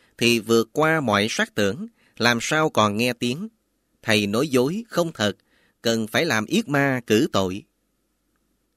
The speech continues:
Thế là họ tập họp tỳ kheo tăng. Phật dùng thần túc từ không trung đến, biết mà vẫn hỏi các tỳ kheo, "Các ông đang làm gì đó?"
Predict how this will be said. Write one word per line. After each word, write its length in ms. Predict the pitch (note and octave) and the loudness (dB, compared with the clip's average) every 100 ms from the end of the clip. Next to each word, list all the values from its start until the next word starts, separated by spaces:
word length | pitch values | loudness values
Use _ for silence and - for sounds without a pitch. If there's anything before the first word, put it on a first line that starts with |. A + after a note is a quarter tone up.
| _ | _
Thế 140 | E3 G#3+ | -2 0
là 200 | A#2+ A#2 | 0 0
họ 280 | A2 A2+ | 2 2
tập 240 | B2+ G#2+ - | 0 -4 -6
họp 320 | - A2 G#2+ _ | -2 0 0 _
tỳ 200 | A2 G#2+ | 0 0
kheo 240 | G2 C3 C3 | -2 -4 -4
tăng. 340 | B2 B2+ A#2+ _ _ _ _ _ _ _ - | -4 -4 -6 _ _ _ _ _ _ _ 0
Phật 240 | A#2 A2+ | 0 0
dùng 340 | A#2 A2+ A2+ G#2+ | 0 2 0 -2
thần 260 | A#2 G#2+ | -2 -2
túc 220 | G2 A3 A#3 _ | -2 -4 -4 _
từ 200 | - G#2+ | -2 0
không 240 | G2 C3+ A#2 | 0 -4 -2
trung 260 | B2+ A#2+ | -2 0
đến, 260 | A2+ A#2 G3+ - _ _ _ | 0 0 -4 -14 _ _ _
biết 260 | A#2 B2+ A3+ - _ - | -4 -2 -2 -6 _ -8
mà 240 | A2 A2+ | -2 0
vẫn 240 | G#2 G#2+ D#3 | 2 0 0
hỏi 260 | G2+ G2+ - | 0 0 0
các 220 | G#3+ - | -4 -2
tỳ 180 | G#2 F2+ | -6 -4
kheo, 320 | A#2+ A2+ G#2+ _ _ _ _ _ _ _ _ _ | -4 -6 -6 _ _ _ _ _ _ _ _ _
"Các 160 | - D#3+ | -2 -2
ông 400 | C3+ B2 A#2 - | 0 -2 -2 -2
đang 180 | D3+ C#3 | -4 -2
làm 220 | G#2+ G#2 | -4 -2
gì 180 | G#2 G2 | -2 -2
đó?" 320 | G2+ A#2+ | -2 -4